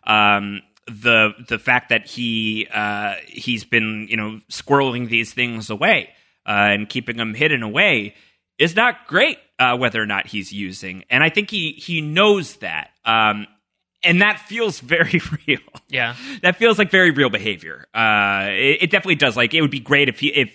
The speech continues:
Speaker 1: if what he came to Claire with is, "I'm sorry, I should have told you about the statue and what was in it, and now I'm going to tell you something else. I have a bunch of the statues. I, you know, I felt, I felt like I needed them. It made me feel safer. I was happy to have them.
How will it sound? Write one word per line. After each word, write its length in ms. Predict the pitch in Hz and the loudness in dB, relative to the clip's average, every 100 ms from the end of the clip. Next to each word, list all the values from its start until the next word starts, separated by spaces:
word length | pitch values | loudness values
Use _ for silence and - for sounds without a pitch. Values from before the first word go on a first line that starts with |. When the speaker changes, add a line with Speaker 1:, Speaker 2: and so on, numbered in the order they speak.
| - | -2
Speaker 1:
if 220 | 127 - | -2 0
what 140 | 131 | -2
he 160 | 120 131 | -2 -8
came 200 | - 123 | -2 -4
to 80 | 110 | -4
Claire 300 | - 202 233 | -2 2 2
with 380 | 147 95 98 - _ - - - | 0 -8 -10 -14 _ -20 -20 -10
is, 520 | - 113 110 104 101 - - | 0 4 4 2 0 -8 -4
"I'm 160 | 120 123 | -2 -2
sorry, 500 | - 151 156 160 139 | 0 4 6 6 2
I 60 | |
should 180 | 131 151 | -2 -2
have 100 | 143 | -6
told 240 | 147 143 117 | -4 -4 -2
you 20 | |
about 180 | 107 110 | -4 -6
the 60 | |
statue 420 | 101 120 117 - 117 | -4 0 0 -2 -8
and 100 | 107 | -6
what 120 | 110 | -8
was 160 | 101 | -2
in 140 | 117 131 | 0 2
it, 120 | 131 - | 0 -2
and 160 | 113 | 0
now 200 | 117 123 | 2 2
I'm 100 | 117 | 0
going 220 | 110 117 | -2 -4
to 60 | 104 | -4
tell 220 | - 117 | -2 0
you 140 | 113 107 | 0 -6
something 380 | 117 95 110 | -8 -8 -2
else. 380 | 160 131 107 - - - _ | 2 2 0 -6 -20 -20 _
I 120 | 113 113 | -4 0
have 240 | 131 131 | 2 0
a 40 | 123 | 0
bunch 340 | 117 107 101 | -2 -2 -2
of 80 | 98 | -12
the 80 | 107 | -6
statues. 720 | - 143 135 - 87 85 - _ _ _ | 0 2 0 -8 -16 -18 -20 _ _ _
I, 340 | 101 104 104 101 - - | 0 2 0 -4 -20 -6
you 120 | 123 | -2
know, 160 | 110 | 0
I 100 | 104 | 0
felt, 360 | 104 - 123 - - - - | 0 2 2 0 -10 -8 0
I 120 | 117 | 0
felt 240 | 110 123 | 2 0
like 180 | 120 123 | 0 0
I 80 | 117 | 0
needed 300 | 117 120 110 | 0 -2 0
them. 160 | 117 | -2
It 100 | 113 | -2
made 160 | 110 113 | 0 0
me 80 | 110 | -2
feel 220 | 110 110 | -2 -2
safer. 540 | - 131 123 - 120 113 | 0 2 2 0 -2 0
I 100 | 101 | -2
was 140 | 101 | -2
happy 320 | 120 113 110 | 0 0 -2
to 60 | 101 | -4
have 360 | 90 123 113 - | 0 0 0 0
them. 320 | 117 113 | 0 0